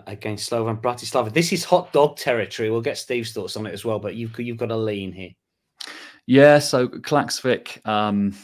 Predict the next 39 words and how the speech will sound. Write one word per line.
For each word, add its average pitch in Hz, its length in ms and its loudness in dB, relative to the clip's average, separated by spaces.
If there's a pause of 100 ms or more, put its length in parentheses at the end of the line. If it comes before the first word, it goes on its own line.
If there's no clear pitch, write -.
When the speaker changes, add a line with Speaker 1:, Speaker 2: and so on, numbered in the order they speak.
(140)
Speaker 2:
I - 60 -14
couldn't 123 240 -2
resist. 110 480 -4
Again, 101 400 -2
we've, 92 380 -6
we 98 100 -10
profited 98 540 -8
from 95 260 -4
them 90 160 -4
when 92 100 -6
they 90 120 -6
beat, 92 440 -8
um, 90 280 -4
Olimpia 92 500 -6
Lubl-, 92 460 -4
Ljubljana 98 800 -2
two 98 200 -8
match 95 340 -6
days 90 280 -6
ago 92 420 -2 (180)
in, 82 220 -10
uh, 82 200 -10
in 85 280 -12 (120)
what 87 220 -4 (100)
I 85 140 -2
presume 92 480 -4
were 85 60 -6 (200)
fairly 90 260 -4
tough - 240 -10
conditions 87 640 -8 (540)
back - 220 -2
then. 95 200 0
I 90 60 -2
didn't 98 220 -4
see - 180 -4
the 92 100 -2
game, 95 360 0
but - 120 -4
they, 95 200 -2